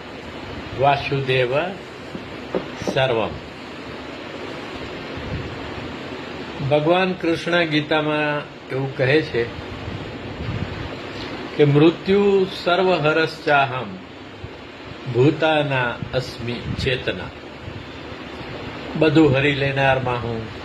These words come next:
મૃત્યુ છું અને બધા ભૂતોમાં હું ચેતના છું.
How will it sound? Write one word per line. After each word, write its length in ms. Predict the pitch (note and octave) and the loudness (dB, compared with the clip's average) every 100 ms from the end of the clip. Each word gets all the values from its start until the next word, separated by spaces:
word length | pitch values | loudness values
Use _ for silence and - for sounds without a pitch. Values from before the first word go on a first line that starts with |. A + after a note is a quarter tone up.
| - - - - - - - C3 | -10 -10 -10 -10 -10 -8 -2 4
મૃત્યુ 420 | C3 C#3+ D3 E3 C#3+ | 6 6 6 6 6
છું 160 | A#2 F#2+ - - - - - - - - - - - - | 4 2 0 -10 -10 -10 -10 -10 -12 -10 -10 -10 -6 -2
અને 180 | B2+ A#2+ B2+ | 0 2 4
બધા 280 | D3 E3+ D#3+ | 6 6 4
ભૂતોમાં 580 | A#2+ B2 D3 C3+ B2+ B2 A#2 | 0 0 0 0 0 -2 -2
હું 160 | C#3 F#3+ - - - - - - - - - - | -4 -6 -12 -12 -12 -12 -12 -12 -8 -6 -4 0
ચેતના 500 | D3 C#3 B2+ G2+ F2 E2 | 2 2 2 0 -2 -4
છું. 180 | - | -10